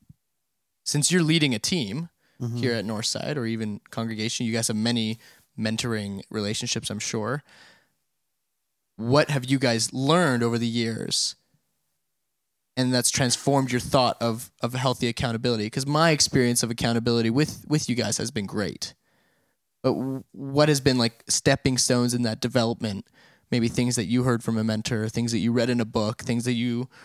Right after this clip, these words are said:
Speaker 1: heard from God that helped you in that journey or that transformed how you mentored and help, and did accountability with people?
Speaker 2: I mean, I can comment a little bit on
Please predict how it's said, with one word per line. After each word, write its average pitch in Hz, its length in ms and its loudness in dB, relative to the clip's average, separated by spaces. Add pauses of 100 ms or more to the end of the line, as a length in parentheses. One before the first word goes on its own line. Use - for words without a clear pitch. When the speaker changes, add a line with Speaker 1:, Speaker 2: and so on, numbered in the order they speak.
Speaker 1:
heard 127 160 0
from 127 160 -4
God 120 440 0 (260)
that 123 160 0
helped 120 340 2
you 120 80 2
in 113 100 0
that 104 140 -2
journey 107 480 -4 (500)
or 120 160 2
that 110 140 0
transformed 113 760 -2
how 113 280 0
you 117 160 0
mentored 110 500 -4 (480)
and 104 320 -4
help, - 340 -2
and 107 300 0 (100)
did 143 140 0
accountability 110 840 -2
with 135 140 -6
people? 135 300 -2 (2000)
Speaker 2:
I - 80 -10
mean, 120 180 2
I 120 120 6
can 139 180 -4
comment 110 500 2
a 101 100 2
little 101 260 0
bit 95 240 0
on 92 440 -2